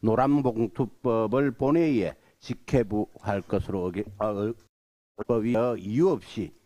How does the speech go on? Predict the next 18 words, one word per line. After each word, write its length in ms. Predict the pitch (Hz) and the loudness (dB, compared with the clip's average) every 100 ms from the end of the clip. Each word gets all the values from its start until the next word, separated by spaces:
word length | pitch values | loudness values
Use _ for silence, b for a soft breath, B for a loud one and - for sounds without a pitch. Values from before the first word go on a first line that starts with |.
| b b 123 | b b -12
육십 440 | 110 - 139 113 | -12 -6 -4 -2
일 200 | 113 95 | -2 -2
이내에 400 | 92 104 104 98 | -2 -2 -2 -4
심사를 600 | - 104 98 117 104 95 | -4 -4 -4 -2 -2 -2
마치지 600 | 95 107 - - 98 95 | -2 -4 -6 -8 -4 -4
아니한 600 | - 92 90 104 117 120 110 | -4 -6 -2 -2 0 -2 -2
경우에 480 | 104 110 104 95 - b b b | 0 2 0 -2 -6 b b b
해당하는지 580 | 107 107 104 101 101 104 | -2 -2 -2 -2 -2 -2
반드시 600 | - 101 104 101 120 104 b b b | -4 -2 -2 -2 -2 -4 b b b
따져보아야 640 | 147 180 147 127 120 107 87 | 0 2 2 2 2 2 -2
할 100 | 82 | -4
것입니다. 640 | 85 - 78 69 - - _ _ _ _ _ | -6 -6 -8 -10 -14 -20 _ _ _ _ _
법사위는 460 | 156 170 208 180 104 | -2 4 4 4 0
지난 260 | - 131 135 | 0 0 2
삼월 260 | 156 143 | 2 2
말 220 | 131 139 131 b b | 2 0 -2 b b
노란봉투법을 920 | 120 143 175 160 151 165 - 180 147 | 0 2 2 -2 -2 -2 0 2 2
상정해 420 | - 117 127 95 | 0 0 0 -2